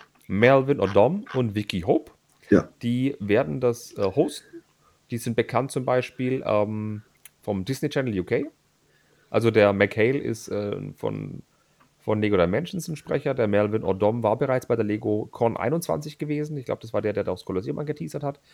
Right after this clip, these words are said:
Speaker 1: Und so weiter und so fort. Und die sind alle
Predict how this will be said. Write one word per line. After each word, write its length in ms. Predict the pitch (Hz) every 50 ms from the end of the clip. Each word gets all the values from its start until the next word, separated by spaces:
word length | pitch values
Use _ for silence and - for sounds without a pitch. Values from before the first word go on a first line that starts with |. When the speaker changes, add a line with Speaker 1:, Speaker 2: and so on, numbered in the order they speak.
| _ - _ _ _ _ _
Speaker 1:
Und 380 | _ - 110 107 107 110 104
so 160 | - - 98 90
weiter 240 | 90 92 98 -
und 120 | - 90 87
so 100 | - 87
fort. 300 | - - 123 143 - _ _ _ _ _ _ _ _ _ _ _ _
Und 580 | - 107 95 98 98 95 95 90 - - _ -
die 40 |
sind 180 | 107 - 110 98
alle 400 | - - 87 92 92 92 95